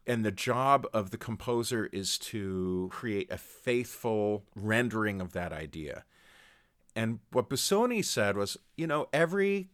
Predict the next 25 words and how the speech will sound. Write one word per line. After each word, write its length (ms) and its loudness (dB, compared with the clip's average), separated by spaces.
composition 1000 -4
is 240 -4
actually 460 -2
a 60 0
transcription. 880 -8
Some 220 -2
people 280 0
criticize 580 2
Busoni 480 -2
for 180 -6
spending 380 -4
so 160 0
much 260 -2
of 120 -6
his 260 -6
creative 480 0
energies 680 -2
on 340 -2
creating 360 -2
transcriptions 1040 0
of 160 -4
music 400 -4
by 220 -2
other 200 0
composers, 720 -8